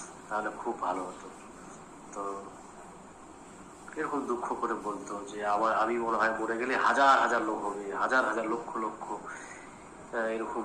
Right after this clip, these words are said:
বলতো যে, এরকম বলে যে মৃত্যুর সময় আমাকে এমনি তো কেউ দেখলো না, মৃত্যুর সময় দেখবা যে হাজার হাজার লোক হবে। তো কথাগুলো অটোমেটিক মনে পড়ে যাচ্ছে।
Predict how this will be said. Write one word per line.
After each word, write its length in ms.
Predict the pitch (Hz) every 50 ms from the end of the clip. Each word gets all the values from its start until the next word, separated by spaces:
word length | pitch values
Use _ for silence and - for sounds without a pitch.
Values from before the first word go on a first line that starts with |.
| 98 98
বলতো 360 | 107 104 - - - 104 98
যে, 220 | 98 104 104 101 98 - - - - - - - - - - - - - 117
এরকম 260 | 117 113 113 117 113 98
বলে 280 | 98 98 95 95 95 95
যে 140 | 101 104 101 98 98 98 95 - - - - - - - - - - 110
মৃত্যুর 340 | 110 120 123 - - 139 131
সময় 260 | 131 127 123 120 117
আমাকে 320 | 110 113 113 113 113 120 117
এমনি 160 | 113 117 120 117 -
তো 80 | 123 113 - -
কেউ 160 | - 123 120 117
দেখলো 280 | 117 117 117 127 143
না, 280 | 143 - 139 - - - - - -
মৃত্যুর 560 | - - - - - - - - - - 139 -
সময় 220 | - 135 131 127
দেখবা 260 | 127 120 117 117 113
যে 80 | 110 104
হাজার 260 | 101 101 104 110 98
হাজার 180 | 98 104 104 104
লোক 120 | 101 98
হবে। 240 | 95 95 95 - - - - - - - - - - - - - - - - -
তো 80 | 131 - -
কথাগুলো 680 | 135 131 135 131 131 131 131 131 135 135 135 135 131 135 - - - - -
অটোমেটিক 560 | 123 131 143 143 143 143 143 147 135 120 113
মনে 160 | 113 110 110
পড়ে 200 | 104 104 104 101
যাচ্ছে। 380 | 101 98 - - - - -